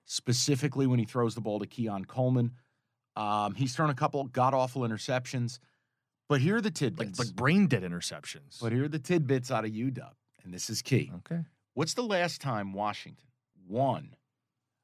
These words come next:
Speaker 1: against a ranked opponent in the non-conference at home? Husky Stadium. Legendary place.
Speaker 2: Right.
Speaker 1: Don James.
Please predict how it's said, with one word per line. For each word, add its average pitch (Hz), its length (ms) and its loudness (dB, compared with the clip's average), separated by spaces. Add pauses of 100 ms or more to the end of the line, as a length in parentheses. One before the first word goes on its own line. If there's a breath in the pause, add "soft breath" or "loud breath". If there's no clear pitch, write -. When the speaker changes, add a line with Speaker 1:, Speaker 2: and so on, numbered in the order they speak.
Speaker 1:
against 101 400 -2
a 98 100 -2
ranked 101 540 0
opponent 131 500 -2 (400)
in 98 80 -4
the 90 80 -4
non-conference 95 840 -4 (540)
at 90 120 -2
home? - 220 -12 (960)
Husky 139 400 2
Stadium. - 360 -8 (680)
Legendary 135 640 2
place. - 360 -18
Speaker 2:
Right. 160 140 -8
Speaker 1:
Don 226 440 6
James. 170 480 2